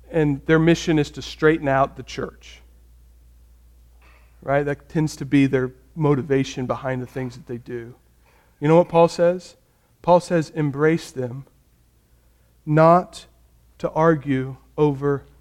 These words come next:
opinions." We don't embrace them hoping that they're gonna figure out later.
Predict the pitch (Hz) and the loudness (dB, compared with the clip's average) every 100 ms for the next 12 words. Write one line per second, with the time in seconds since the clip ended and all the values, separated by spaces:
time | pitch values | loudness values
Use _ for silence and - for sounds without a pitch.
0 | _ 139 - 151 151 123 110 - - _ | _ -14 -4 -2 -2 -4 -10 -20 -20 _
1 | _ _ _ _ _ _ _ _ - 147 | _ _ _ _ _ _ _ _ -4 4
2 | 170 190 190 190 185 - 185 180 160 160 | 6 6 6 6 4 2 0 2 2 2
3 | 175 160 156 151 156 - 151 139 165 165 | 2 2 2 0 0 -4 -8 2 4 6
4 | 170 170 - 156 156 143 139 143 | 6 2 -2 2 4 4 2 -2